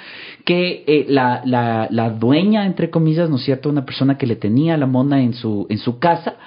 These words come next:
eh, eh, fue encontrada por el Ministerio de Ambiente. El Ministerio de Ambiente hace una, hace un operativo para decomisar a este mono, porque, eh, es un mono en peligro de extinción y hay la prohibición de que uno tenga como mascotas a especies,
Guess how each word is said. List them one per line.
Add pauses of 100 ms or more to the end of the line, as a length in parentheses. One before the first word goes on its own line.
(520)
eh,
eh,
fue
encontrada
por
el
Ministerio
de
Ambiente.
El
Ministerio
de
Ambiente
hace
una,
hace
un
operativo
para (280)
decomisar
a
este
mono,
porque,
eh,
es
un
mono
en
peligro
de
extinción
y
hay
la
prohibición
de
que
uno
tenga
como
mascotas (380)
a
especies,